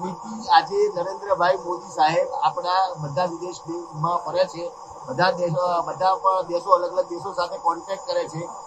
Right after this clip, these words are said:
તો જ્યાં પણ હીરાના ધંધાની લે વેચ થતી હોય છે, ત્યાં જઈ અને નરેન્દ્ર મોદી આની અંદર ઇન્વોલ્વ થાય,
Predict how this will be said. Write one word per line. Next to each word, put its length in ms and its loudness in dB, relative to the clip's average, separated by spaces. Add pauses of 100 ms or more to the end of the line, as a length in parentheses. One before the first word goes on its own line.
(140)
તો 120 2
જ્યાં 440 12
પણ 220 2
હીરાના 500 6
ધંધાની 500 4
લે 240 -4
વેચ 220 -8 (160)
થતી 260 -2
હોય 160 0
છે, 160 -14 (440)
ત્યાં 280 8
જઈ 240 4
અને 220 2
નરેન્દ્ર 420 -4
મોદી 320 -4
આની 280 6
અંદર 220 -10 (120)
ઇન્વોલ્વ 400 2
થાય, 380 4